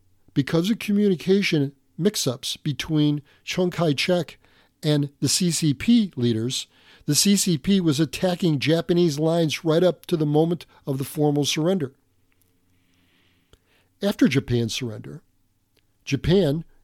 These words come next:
acting as the National Forces proxies, were ordered to retake the territory recently lost to the communist forces.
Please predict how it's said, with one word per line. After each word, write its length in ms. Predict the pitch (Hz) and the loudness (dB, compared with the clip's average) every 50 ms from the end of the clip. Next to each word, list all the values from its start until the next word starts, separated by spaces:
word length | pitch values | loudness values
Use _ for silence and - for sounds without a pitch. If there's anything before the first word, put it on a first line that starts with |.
| _ _ - | _ _ -4
acting 420 | 143 147 - - 180 156 139 139 | -2 -2 0 2 2 2 4 4
as 240 | 139 139 135 131 - | 2 2 0 -2 -4
the 180 | 208 135 117 123 | -6 -2 -2 0
National 600 | 120 123 135 143 151 - - - 151 135 135 135 | 2 2 0 0 0 -2 -2 0 0 -2 -2 -2
Forces 880 | - - - _ _ - - 143 151 170 - - 139 135 139 - - - _ _ _ _ _ _ _ _ _ _ _ _ | -4 -8 -10 _ _ -8 -2 -2 -2 0 -2 -2 -4 -2 -4 -4 -6 -8 _ _ _ _ _ _ _ _ _ _ _ _
proxies, 840 | - - 165 190 208 - - - - 110 110 131 120 - - - _ _ _ _ _ _ _ _ _ _ _ _ _ | -4 -4 -4 -4 -4 -6 -8 -10 -10 -12 -14 -12 -12 -12 -12 -14 _ _ _ _ _ _ _ _ _ _ _ _ _
were 140 | 156 175 - | -2 -2 0
ordered 440 | - 160 147 156 160 180 202 - | 0 2 2 4 4 2 0 0
to 180 | - - 185 143 | 0 0 2 2
retake 460 | 131 165 208 202 - - 190 196 - | 4 2 0 0 2 2 2 0 2
the 100 | - 160 | -2 -4
territory 760 | 131 - - 180 190 202 208 185 - - 139 123 120 120 113 - _ _ _ | -4 -2 -2 0 2 2 2 0 0 0 -2 0 0 -4 -6 -10 _ _ _
recently 540 | - 139 151 208 214 - - 180 160 156 156 | -2 0 0 2 0 0 -4 -4 -2 -2 -2
lost 460 | 151 151 160 175 190 196 - - - - _ _ _ _ _ _ _ _ _ _ _ | 0 0 0 0 0 -2 -4 -4 -8 -18 _ _ _ _ _ _ _ _ _ _ _
to 100 | - 151 | -2 0
the 80 | 147 135 | 0 0
communist 520 | 139 147 143 143 139 147 143 143 127 - | 0 -2 -2 0 0 0 0 -2 -4 -4
forces. 560 | - 156 160 175 170 - 151 - - - - | -6 -4 -2 -2 -2 -4 -6 -6 -10 -10 -12